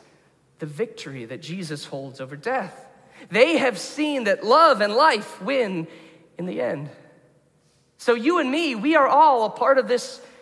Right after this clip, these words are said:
church militant, the struggle of life. Now, don't misunderstand that.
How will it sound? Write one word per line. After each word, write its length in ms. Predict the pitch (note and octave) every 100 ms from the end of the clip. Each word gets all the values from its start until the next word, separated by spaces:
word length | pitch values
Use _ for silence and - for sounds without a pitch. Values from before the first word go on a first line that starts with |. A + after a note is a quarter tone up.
| _ _
church 520 | - B3+ C#4 - - - -
militant, 960 | F#3 A3+ C#4+ C4+ G#3 F#3 D#3 - - - _ _ _ _ _ _
the 120 | F3+
struggle 580 | - - - C4 B3 A3
of 100 | G3
life. 460 | C4+ G#3+ E3 - - - _ _ _ _ _ _ _ - - -
Now, 100 | B3+
don't 240 | E4 E4+
misunderstand 800 | E4 E4 C#4+ A#3+ - F4 F4+ A3+
that. 280 | F#3+ D#4+